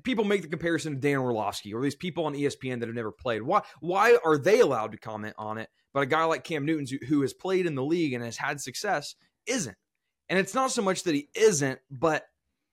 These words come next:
it's different when you're not that far removed from the league. You just got benched for a guy that's bad, and then you're coming out here and you're taking unwarranted, unsolicited shots at these guys who,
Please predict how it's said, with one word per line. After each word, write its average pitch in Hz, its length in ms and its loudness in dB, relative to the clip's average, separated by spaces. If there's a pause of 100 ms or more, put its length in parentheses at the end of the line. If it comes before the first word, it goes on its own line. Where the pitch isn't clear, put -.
(920)
it's 127 200 -2
different 185 460 2
when 165 180 0
you're 139 160 2
not 147 400 0 (300)
that 147 320 0
far 151 300 2
removed 131 520 -2
from 135 240 -8
the 117 80 -4
league. 131 500 -4
You 113 120 -8
just 147 220 0
got 139 280 0
benched 139 260 -2
for 120 160 -4
a 104 60 -8
guy 127 240 2
that's 120 180 -6
bad, 127 380 -2
and 120 80 -6
then 127 100 -2
you're 120 120 -2
coming 123 260 0
out 120 160 0
here 120 260 -2
and 113 220 -6
you're 117 240 -4 (320)
taking 123 600 -4 (1300)
unwarranted, 160 840 2
unsolicited 147 720 -2
shots 139 380 -2
at 113 60 -16
these 135 160 -2
guys 131 380 0
who, 123 300 -2